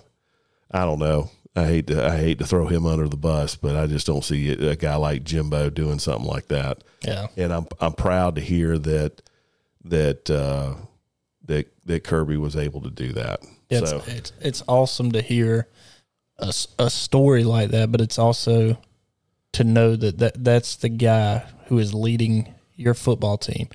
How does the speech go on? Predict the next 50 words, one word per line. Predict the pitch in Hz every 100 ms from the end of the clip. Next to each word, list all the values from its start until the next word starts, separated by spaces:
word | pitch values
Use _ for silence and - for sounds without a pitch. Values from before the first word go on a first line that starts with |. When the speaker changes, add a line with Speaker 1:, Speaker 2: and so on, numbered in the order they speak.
| - - -
Speaker 2:
We | 156
hear | 147 147 139
the, | 127 120 110
you | 120 113
know, | 107 107 - _ _ _ _
some | - 123
of | 117
the |
stuff | - 117 113
that | 143
happens | 123 113 113 110
in |
the | 110
locker | 104 104 - 101
room, | 104 117
the | 110
football | - 117 113 107
talk, | - 110 104 107
where | - 104 - - - _
he's | 135 151
fired | - 120 117
up. | 117 107 - - _
I | 117
mean, | 113
he's | 151
a | 156
passionate | - 117 117 110 104
dude | 117 117 113
when | 110
it | 101
comes | - 113 -
to | 110
football, | 120 107 107 101 - _ - _
but | - 113
to |
also | 117 123 - 120
be | 113
humble | - 120 117 113
enough | 110 113 110
to | -
take | - 120 113 -
time | 117 120 123
out | 113
of |
your | 110 113
day | 107 110
that | 107 -
you | 127
don't | 127 -
have, | - 147 110 101 -